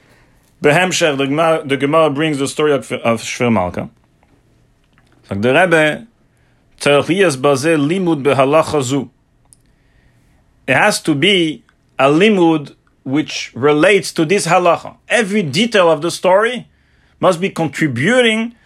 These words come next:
to the, to the halacha that the story is coming to convey. The ilav achi, loy haya muvan, loy is mudgash. Because if not, those details would have not been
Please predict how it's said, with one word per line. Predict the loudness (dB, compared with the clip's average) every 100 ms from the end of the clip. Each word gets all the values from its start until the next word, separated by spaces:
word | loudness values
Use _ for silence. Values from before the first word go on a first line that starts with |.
| _ _
to | -2
the, | 0 0 0 -4 -12 _ _ _
to | -4
the | 2
halacha | 2 4 2 2 2 2 0 -4 _ _
that | -4 -2
the | -2
story | -4 0 2 2
is | -2
coming | -2 -4 -4 -8
to |
convey. | -8 -4 0 -2 -2 _ _ _ _ _ _ _
The | -2 2
ilav | 2 2
achi, | 4 2 0 -4 -6 _ _ -6
loy | -2 2 4 4 0
haya | -2 -2 -2
muvan, | -6 -10 -14 -18 -12
loy | 0 2
is | 2 -2
mudgash. | -6 -8 -14 -20 _
Because | -8 -6 -6
if | -8 -8
not, | -2 0 0 -2 -10 _ _ _ _ -12
those | 0 2 2
details | 0 -4 -4 0 0 0 -2
would | -4 0
have | 0
not | 0 0 0 -4
been | -4 -2 -4 -8